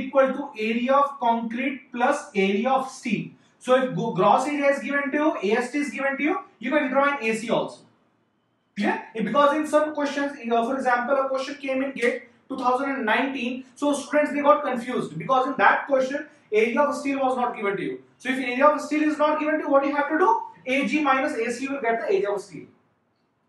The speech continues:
Simple, right? So area of concrete plus zero point six seven F Y is the, you know, yield stress of, uh, steel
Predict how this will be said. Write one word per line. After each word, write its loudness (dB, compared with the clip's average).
Simple, -2
right? 0
So -2
area 4
of 6
concrete 0
plus 4
zero 0
point 0
six -8
seven 0
F -2
Y 4
is -6
the, 4
you -12
know, 2
yield 0
stress 2
of, 4
uh, 2
steel 0